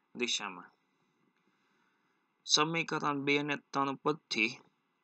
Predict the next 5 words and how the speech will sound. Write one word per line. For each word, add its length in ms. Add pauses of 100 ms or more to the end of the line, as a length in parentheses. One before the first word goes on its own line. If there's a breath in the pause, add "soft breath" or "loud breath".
(420)
વી 320
બરાબર 640 (300)
જે 220 (260)
rho 240 (140)
into 380